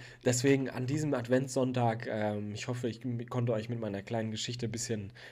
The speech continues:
bisschen berieseln und, äh, ihr seid völlig relaxed.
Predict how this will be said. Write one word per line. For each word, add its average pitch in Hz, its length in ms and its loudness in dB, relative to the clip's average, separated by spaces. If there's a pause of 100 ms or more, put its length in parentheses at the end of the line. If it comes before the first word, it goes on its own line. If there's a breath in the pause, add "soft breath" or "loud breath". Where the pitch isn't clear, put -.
(120 loud breath)
bisschen 120 280 0
berieseln 117 720 2
und, 101 540 -8
äh, 90 380 -6
ihr 98 300 -2
seid 92 240 -2
völlig 113 540 -4
relaxed. 98 880 -4